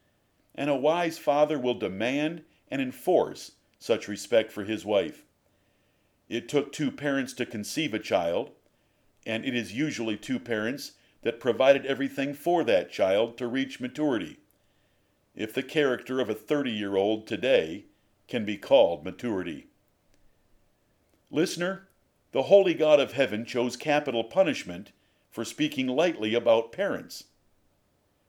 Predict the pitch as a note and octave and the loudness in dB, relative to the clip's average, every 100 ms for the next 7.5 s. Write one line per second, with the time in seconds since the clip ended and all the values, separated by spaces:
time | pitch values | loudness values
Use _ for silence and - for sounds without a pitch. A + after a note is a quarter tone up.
0 | - A2+ D#3 F3+ C#3 F3 F3+ A2 - A2+ | -8 -4 -2 -4 -4 -4 -2 -2 0 2
1 | G#2 E2+ D#2+ - - G2+ G#2+ F#2 D2 - | 4 4 0 -6 -8 4 6 6 0 -14
2 | _ _ _ _ _ _ _ _ _ _ | _ _ _ _ _ _ _ _ _ _
3 | D3 C#3+ G#3 G#3+ F3+ E3 C#3+ C#3+ C3 - | -2 -2 -4 -4 -2 -4 -2 0 0 2
4 | D#3+ D#3 D3+ - D3+ C#3 A#2 A#2 C#3+ - | 4 4 0 -6 -4 -2 6 6 6 -2
5 | - _ _ - A#2+ A2 C#3+ D#3+ C3 B2 | -20 _ _ 0 0 2 2 2 0 -6
6 | - A#2 B2+ C3 G#2+ G#2 - E3 D#3+ - | 0 4 6 6 2 0 2 2 2 -2
7 | C3 B2+ A#2 C#3 | -2 0 -2 -6